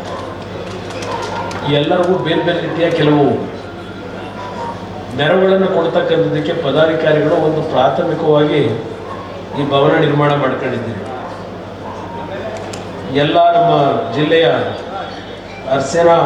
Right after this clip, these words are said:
ಪಡೆಯ ಅಧ್ಯಕ್ಷರು, ಗೌರವ ಅಧ್ಯಕ್ಷರು, ಪದಾಧಿಕಾರಿಗಳು ಎಲ್ಲರಿಗೂ ಈ ಸಂದರ್ಭದಲ್ಲಿ ನನ್ನ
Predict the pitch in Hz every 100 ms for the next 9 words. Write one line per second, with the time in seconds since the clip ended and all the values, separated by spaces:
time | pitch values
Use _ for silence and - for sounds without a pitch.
0 | - - - - - - - - - -
1 | - 147 139 151 - - 160 - 151 151
2 | 147 139 160 151 151 147 143 139 143 143
3 | - - - - 381 - - - - -
4 | - - - - - - 143 165 170 170
5 | 165 151 151 151 147 127 120 147 175 180
6 | 185 147 - - - - - - - -
7 | - - - - - - 147 139 143 151
8 | 160 151 160 147 147